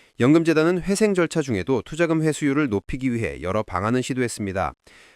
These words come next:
하지만 자회사 이레 에이엠에스 매각 과정에서 헐값 논란과 이레 씨에스의 경영권 분쟁까지 겹치며 난항을 겪었고, 주식가치 하락까지 더해져 논란은 최고조에 달했습니다.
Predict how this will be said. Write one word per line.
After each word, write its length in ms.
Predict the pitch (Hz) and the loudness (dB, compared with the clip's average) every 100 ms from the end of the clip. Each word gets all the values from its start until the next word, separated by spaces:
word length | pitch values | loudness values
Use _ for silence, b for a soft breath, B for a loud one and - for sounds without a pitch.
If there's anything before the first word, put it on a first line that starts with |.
| - | -10
하지만 320 | 143 160 160 | 0 0 0
자회사 500 | 101 107 135 147 113 | 0 2 2 0 -2
이레 340 | 87 123 139 | 0 0 0
에이엠에스 600 | 87 120 139 135 127 - 131 | 0 2 2 2 0 -2 -4
매각 260 | 87 110 - | -2 -4 0
과정에서 560 | 120 107 98 135 92 b b _ | 0 0 -2 -2 -4 b b _
헐값 280 | 180 170 226 - | -4 0 0 0
논란과 600 | 104 113 113 95 80 - | 0 2 0 0 -2 -4
이레 200 | - 113 | -4 -2
씨에스의 460 | 127 127 113 113 135 | 0 -2 -2 -2 -2
경영권 560 | - 101 123 139 151 147 | -2 -2 0 0 0 0
분쟁까지 520 | 131 123 120 107 98 | 0 -2 0 -2 -4
겹치며 400 | 95 - 104 123 | -6 -6 -4 -2
난항을 400 | 82 98 135 139 | -2 0 2 2
겪었고, 500 | 123 110 101 120 - b b b | 0 -4 -2 -2 -2 b b b
주식가치 480 | - 135 - 170 - | -6 -6 0 0 0
하락까지 480 | 170 180 - 160 143 | 0 -2 0 -2 2
더해져 420 | 139 123 98 73 | 2 2 0 -2
논란은 400 | 95 117 113 131 | -2 0 2 0
최고조에 440 | - 180 165 139 127 | -2 0 2 2 2
달했습니다. 640 | 113 107 104 98 92 73 | 2 0 -2 0 0 -2